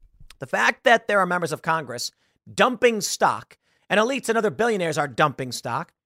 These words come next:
does not prove the crash is coming. But it certainly does suggest that people who know things are taking those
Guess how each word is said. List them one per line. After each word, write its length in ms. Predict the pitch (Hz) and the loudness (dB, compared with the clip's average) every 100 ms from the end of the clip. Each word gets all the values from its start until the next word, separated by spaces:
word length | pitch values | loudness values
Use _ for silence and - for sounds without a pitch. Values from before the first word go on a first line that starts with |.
| _ _ _ | _ _ _
does 180 | 220 214 | 2 4
not 280 | 302 311 - _ _ | 6 6 2 _ _
prove 880 | - - 233 339 359 160 104 - _ _ _ - | -18 -14 -2 2 4 2 -4 -20 _ _ _ -2
the 140 | 214 | -2
crash 640 | - 160 185 156 131 - - | -2 -2 2 2 2 -6 -8
is 220 | 143 123 | -10 -10
coming. 320 | - 202 - _ _ _ - _ _ | -6 -8 -8 _ _ _ -20 _ _
But 100 | 160 | 0
it 60 | 196 | 4
certainly 300 | 320 339 302 | 4 4 4
does 240 | 262 254 | 6 6
suggest 520 | 240 185 123 202 220 - | 4 2 6 6 4 -2
that 220 | 170 - | -2 -2
people 380 | 247 233 233 190 | -6 2 4 4
who 160 | 240 | 0
know 280 | 247 294 330 | 0 2 2
things 520 | 214 175 156 202 233 | -2 -4 -4 -6 0
are 160 | 196 170 | 2 2
taking 440 | - 160 156 156 | 0 -4 -4 -8
those 500 | 127 120 113 110 - | -6 -6 -8 -10 -12